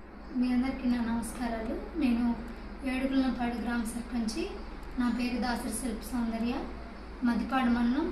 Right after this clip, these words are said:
ప్రకాశం డిస్ట్రిక్ట్. మా నాన్నగారి పేరు దాసరి రమేష్, మా అమ్మగారి పేరు దాసరి జ్యోతి. ఆమె ఐసిడిఎస్ సూపర్వైజర్. నాన్న business and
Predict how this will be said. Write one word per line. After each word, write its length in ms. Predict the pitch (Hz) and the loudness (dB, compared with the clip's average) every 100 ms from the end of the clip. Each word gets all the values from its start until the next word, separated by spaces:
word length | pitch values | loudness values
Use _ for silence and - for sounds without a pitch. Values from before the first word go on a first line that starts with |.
| 302 | -2
ప్రకాశం 420 | 262 254 220 240 | -2 0 2 2
డిస్ట్రిక్ట్. 400 | 214 - - 285 - - - - - - - - - - 269 | 2 0 -2 -4 -6 -10 -10 -10 -10 -10 -10 -10 -10 -4 0
మా 80 | |
నాన్నగారి 640 | 247 254 254 254 254 254 254 | 2 2 2 2 0 0 0
పేరు 500 | 240 240 - - 214 | 0 -2 -4 -4 0
దాసరి 320 | 240 240 269 | 0 0 2
రమేష్, 440 | 240 240 294 - | 2 4 2 4
మా 60 | 269 | 6
అమ్మగారి 360 | 240 240 247 - | 6 6 2 0
పేరు 400 | 254 233 240 240 - - - - - - 262 | -2 0 0 0 -4 -10 -10 -10 -10 -6 0
దాసరి 460 | 240 240 247 262 240 | 2 2 0 0 0
జ్యోతి. 640 | 226 247 240 277 349 415 - - - - 269 | 0 0 0 2 0 0 -6 -10 -12 -6 -2
ఆమె 340 | 262 254 247 | 2 2 2
ఐసిడిఎస్ 560 | 262 277 262 240 247 208 | 2 2 0 0 -2 -2
సూపర్వైజర్. 600 | 233 262 247 233 220 294 - - - 277 | -2 -2 0 0 0 -2 -6 -10 -4 0
నాన్న 220 | 247 240 | 4 4
business 460 | 240 233 240 269 269 - - - - - - - 294 | 2 0 2 4 2 0 -8 -10 -10 -10 -10 -6 0
and 140 | 247 | 4